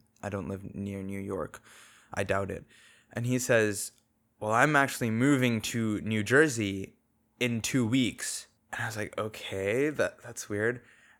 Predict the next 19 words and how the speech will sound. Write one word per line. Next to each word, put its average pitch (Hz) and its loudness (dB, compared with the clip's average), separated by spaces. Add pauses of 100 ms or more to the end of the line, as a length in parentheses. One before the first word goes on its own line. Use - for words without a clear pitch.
And 117 -4
I 113 0
asked 127 -2
him 113 0
where, 127 4
and 113 -2 (300)
it's - -8 (580)
insane 113 0
because 117 2
the 113 -2 (100)
church, - 2 (420)
I'm, 110 -4 (180)
I 76 -6
just 120 -8
joined 127 -2
a 101 -4
church - -4
plant, 107 -4
so 104 -2